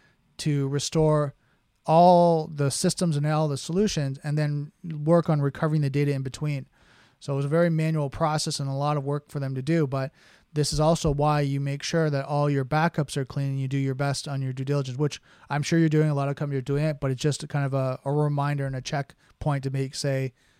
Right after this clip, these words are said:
you know, make sure that you're doing it. Uh, next article I wanted to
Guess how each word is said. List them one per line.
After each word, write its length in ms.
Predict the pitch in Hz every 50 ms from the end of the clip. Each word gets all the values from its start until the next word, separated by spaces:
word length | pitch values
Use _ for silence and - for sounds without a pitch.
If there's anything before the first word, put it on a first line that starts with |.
| _ -
you 100 | - 131
know, 100 | 131 131
make 200 | 135 139 139 131
sure 160 | - - 147
that 160 | 139 139 135
you're 100 | 131 131
doing 240 | 131 139 139 139 135
it. 160 | 131 127 127 151 - _ _ _ _ _ _ _ _ _ _ _ _ _ _ _ _ _ _ _ _ - _ _ -
Uh, 160 | - 143 147 151
next 280 | 160 190 208 - -
article 280 | 196 185 180 - 175 175
I 40 | 165
wanted 320 | 160 156 160 156 156 151
to 300 | 147 143 143 139 135 -